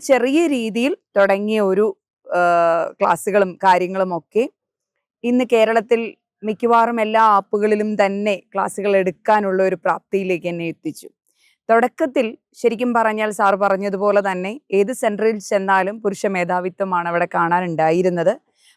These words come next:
പക്ഷെ എന്നിരുന്നാൽ പോലും, ആ, ഒരു നല്ലൊരു പരിഗണന എല്ലാ മേഖലകളിൽ നിന്നും ക്ലാസ്സിൻ്റെ ഭാഗത്തു നിന്നും കിട്ടി എന്നുള്ളത് വളരെ സന്തോഷകരമായൊരു കാര്യമാണ്. ശരിക്കും പറഞ്ഞാൽ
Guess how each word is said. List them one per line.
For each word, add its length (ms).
പക്ഷെ 240
എന്നിരുന്നാൽ 540
പോലും, 380
ആ, 20
ഒരു 220
നല്ലൊരു 680
പരിഗണന 500
എല്ലാ 220
മേഖലകളിൽ 680
നിന്നും 360
ക്ലാസ്സിൻ്റെ 420
ഭാഗത്തു 440
നിന്നും 340
കിട്ടി 220
എന്നുള്ളത് 400
വളരെ 180
സന്തോഷകരമായൊരു 1000
കാര്യമാണ്. 520
ശരിക്കും 360
പറഞ്ഞാൽ 340